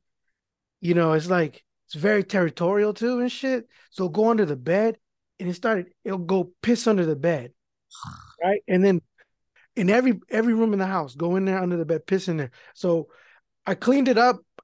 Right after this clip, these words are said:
Speaker 1: I still smell it. Everyone else say they don't smell it, but I'm like, "No, we gotta get rid of this carpet."
Speaker 2: Yeah, yeah, yeah, yeah.
Speaker 1: As soon as possible. I hate the smell of that shit. And I, and then he's, he's good. Like, I, I like, he'll, he'll go use the bathroom outside and all that stuff. But when it comes, I guess 'cause he's a boy, it's different.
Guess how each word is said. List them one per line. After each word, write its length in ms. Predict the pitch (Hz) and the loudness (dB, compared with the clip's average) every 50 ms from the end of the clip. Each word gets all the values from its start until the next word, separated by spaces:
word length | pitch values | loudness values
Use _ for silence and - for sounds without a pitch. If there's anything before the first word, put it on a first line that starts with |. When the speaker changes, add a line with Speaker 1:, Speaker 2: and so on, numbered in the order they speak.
| _ - | _ -2
Speaker 1:
I 160 | 220 262 269 | 0 0 0
still 200 | 247 - 262 240 | 0 0 -2 -2
smell 280 | 233 - 226 220 226 226 | -2 -2 -2 0 2 0
it. 120 | 220 214 | 0 -2
Everyone 400 | - 220 214 247 247 233 233 220 | -2 4 6 6 6 6 4 0
else 160 | 214 220 202 - | 0 -2 -2 0
say 200 | 208 214 208 196 | 0 0 2 0
they 100 | 180 175 | 0 0
don't 200 | 180 185 180 - | -2 -2 -4 -6
smell 280 | - - 156 160 165 | -8 -8 -4 -2 -2
it, 120 | 160 160 - _ - _ _ - | -2 -4 -6 _ -20 _ _ -4
but 100 | 165 180 | -2 -2
I'm 80 | 185 175 | 0 0
like, 180 | 165 147 135 | -2 -4 -6
"No, 200 | 151 165 160 147 151 | -6 -6 -6 -4 -2
we 80 | 170 | 0
gotta 220 | 175 180 160 139 131 | 0 0 0 -2 -4
get 140 | 131 135 127 | -6 -10 -8
rid 180 | 127 143 143 139 | -8 -6 -6 -6
of 80 | 139 | -6
this 140 | 131 127 - | -8 -12 -14
carpet." 400 | - - 143 139 131 123 - - _ | -14 -12 -12 -12 -12 -14 -18 -20 _
Speaker 2:
Yeah, 160 | 123 123 120 117 113 113 | -18 -16 -14 -14 -12 -12
yeah, 280 | 117 117 117 117 117 113 | -12 -12 -12 -12 -12 -12
yeah, 340 | 117 113 113 113 110 110 | -12 -12 -12 -12 -14 -14
yeah. 260 | 110 110 113 110 110 110 | -14 -14 -14 -14 -14 -14
Speaker 1:
As 40 | 107 | -14
soon 100 | - 160 | -14 -14
as 80 | 151 | -8
possible. 280 | - 170 156 151 143 143 | -4 -4 -2 -2 -4 -8
I 140 | 143 151 147 | -12 -12 -8
hate 260 | 139 151 160 170 - | -6 -4 -4 -4 -6
the 80 | - 135 | -10 -14
smell 260 | - - 151 143 143 | -10 -8 -6 -6 -6
of 60 | 139 | -6
that 100 | 139 143 131 | -8 -10 -14
shit. 260 | - - - - - - - - - - | -14 -16 -16 -16 -18 -20 -20 -12 -4 0
And 80 | 196 | 0
I, 80 | 254 294 - - _ _ _ _ - | 0 0 -2 -6 _ _ _ _ -4
and 80 | 220 214 | 0 4
then 100 | 311 302 | 6 8
he's, 180 | 320 311 233 190 - _ _ _ _ | 8 6 6 2 -4 _ _ _ _
he's 180 | - 254 254 220 | 2 2 2 2
good. 420 | 208 269 349 370 349 294 196 147 - _ _ _ _ - | 4 4 6 6 6 6 4 0 -4 _ _ _ _ -4
Like, 200 | 214 226 220 - | -2 -2 -2 0
I, 140 | - 240 262 | 0 -2 0
I 140 | - - 247 | 0 2 2
like, 240 | 262 269 240 226 | 4 4 2 2
he'll, 180 | - 269 262 247 - _ _ - - _ _ - | 2 0 -2 -2 -4 _ _ -20 -20 _ _ -6
he'll 100 | 262 262 | -4 -2
go 200 | 214 269 269 269 | 2 2 4 4
use 200 | 247 254 269 247 | 4 4 4 2
the 60 | 247 | 2
bathroom 360 | 208 247 247 247 254 254 240 | 2 2 2 2 4 4 4
outside 500 | 247 247 240 - 240 240 240 247 247 240 | 4 2 2 2 2 2 4 4 2 0
and 100 | 233 233 | 0 -2
all 140 | 240 240 240 | -2 -2 0
that 100 | 240 240 | -2 -2
stuff. 220 | 233 - 247 220 175 | -2 -2 -4 -4 -4
But 100 | 170 170 | -4 -4
when 140 | 170 175 165 | -2 -2 -4
it 100 | 160 - | -4 -4
comes, 300 | - 208 220 220 202 - | -2 -2 -2 -2 -2 -6
I 80 | 170 | -6
guess 180 | 175 180 269 269 | -2 -2 -2 0
'cause 160 | - 240 196 | 0 -2 -2
he's 160 | 202 185 151 | 0 -2 -4
a 60 | 151 131 | -4 -6
boy, 360 | 123 127 151 180 190 165 143 | -6 -2 0 2 2 2 0
it's 200 | 131 120 - - | -4 -10 -12 -8
different. 440 | - 170 180 - - - - - | -6 -6 -6 -6 -8 -14 -16 -18